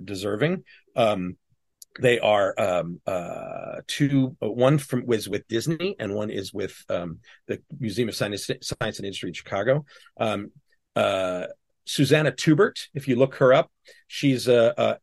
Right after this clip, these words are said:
um, heads up entertainment at Disneyland Resort. She has a long history, uh, uh, designing and, and directing on Broadway. She started a Latino, uh, uh, theater festival in New York in the nineties, um, that was incredibly well known and, and successful.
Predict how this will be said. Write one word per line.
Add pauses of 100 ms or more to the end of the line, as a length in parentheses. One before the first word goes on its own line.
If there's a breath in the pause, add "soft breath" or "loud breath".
um, (240)
heads
up
entertainment
at
Disneyland
Resort.
She
has
a
long
history, (320 soft breath)
uh,
uh, (180)
designing
and,
and
directing
on
Broadway. (300 loud breath)
She
started
a
Latino, (260)
uh, (340)
uh, (180)
theater
festival
in
New
York (420 loud breath)
in
the
nineties,
um,
that
was
incredibly
well
known
and,
and
successful.